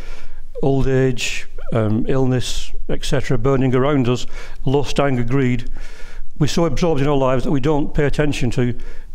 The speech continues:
to more spiritual things. Um, there's a lot more to it, but I won't, again, I won't go into that because of time.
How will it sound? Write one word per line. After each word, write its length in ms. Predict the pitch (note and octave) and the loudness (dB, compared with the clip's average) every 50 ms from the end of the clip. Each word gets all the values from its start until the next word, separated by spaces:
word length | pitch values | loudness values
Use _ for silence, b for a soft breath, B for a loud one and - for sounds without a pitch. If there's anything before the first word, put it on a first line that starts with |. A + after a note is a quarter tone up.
| - - | -8 -6
to 140 | - - - | -2 0 0
more 180 | C3 C3+ C3 B2+ | 2 2 2 0
spiritual 760 | - - - E3+ D#3 D3+ D#3+ - - - C#3+ C3 A#2+ A#2+ C3+ | 0 0 0 0 0 0 -2 -2 -2 0 0 0 0 0 -2
things. 600 | - - - F3+ F3+ E3+ D#3 B2 G2+ - - - - - - - B B B B B B B B B B B B B B B B B - | -2 0 0 0 2 2 0 0 0 -2 -2 -4 -4 -6 -6 -6 B B B B B B B B B B B B B B B B B -4
Um, 440 | - C3+ C3 C3 B2+ B2 B2+ C#3 - - | -2 0 0 2 2 0 0 -2 -2 -2
there's 160 | - D#3+ B2 | -2 -2 0
a 60 | C3 | 0
lot 160 | C3 C#3+ C3+ | 0 0 0
more 180 | B2+ C3+ B2+ A2+ | 0 0 0 -2
to 220 | - - C#3+ A#2+ | 0 0 0 0
it, 120 | G#2+ A#2 A#2 | 0 0 0
but 120 | A#2 A2+ | 0 0
I 40 | A#2+ | 2
won't, 340 | A#2+ B2 C3 B2+ - - - | 0 0 0 0 0 0 0
again, 200 | C#3 A#2+ A#2 A#2+ | 0 2 2 2
I 40 | |
won't 140 | B2 B2+ - | 0 0 0
go 60 | A#2 | 0
into 160 | A#2 G#2 - - | 0 0 2 0
that 160 | A2+ A#2+ C3 | 0 0 0
because 220 | - - - B2 | -2 0 0 -2
of 80 | A#2+ - | -2 0
time. 420 | - F3+ F#3 F3 C3+ G#2+ F#2+ - | 0 0 0 2 0 0 0 -2